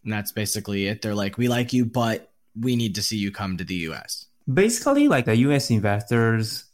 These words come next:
Speaker 2: are, you know, actively looking at the, uh, the testing automation space. Almost everyone says, "Yeah, let me know when you expand the business."
Speaker 1: So then how can people follow up with you?
Speaker 2: You can find me on Twitter with, uh, the username Ryo Chikazawa.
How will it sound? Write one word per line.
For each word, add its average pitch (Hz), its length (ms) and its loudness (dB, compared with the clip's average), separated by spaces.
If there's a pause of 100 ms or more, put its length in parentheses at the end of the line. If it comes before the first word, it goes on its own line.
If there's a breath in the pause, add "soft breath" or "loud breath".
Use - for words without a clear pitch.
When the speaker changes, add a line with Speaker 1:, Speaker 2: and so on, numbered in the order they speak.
Speaker 2:
are, 107 580 0
you 120 120 6
know, 101 180 4
actively 135 600 2
looking 131 360 2
at 120 160 0
the, 120 160 4
uh, 110 40 2
the 107 80 2
testing 113 380 0
automation 101 480 0
space. - 640 -4
Almost 156 560 0
everyone 131 680 4
says, 110 440 2
"Yeah, 90 420 0
let 95 160 0
me 95 100 4
know 87 160 2
when 85 220 0
you 82 380 -6
expand - 320 -2
the 82 60 -6
business." - 520 -8 (400)
Speaker 1:
So - 220 0
then 139 160 2
how 143 160 0
can 147 140 -4
people 127 220 -4
follow 123 260 0
up - 100 -2
with 104 120 -6
you? - 120 -12 (240)
Speaker 2:
You 120 100 4
can - 20 6
find 131 280 2
me 135 100 6
on 117 220 4
Twitter 123 600 4
with, 101 300 0
uh, 95 240 4
the 92 100 2
username 107 540 4
Ryo 101 320 6
Chikazawa. 131 560 -2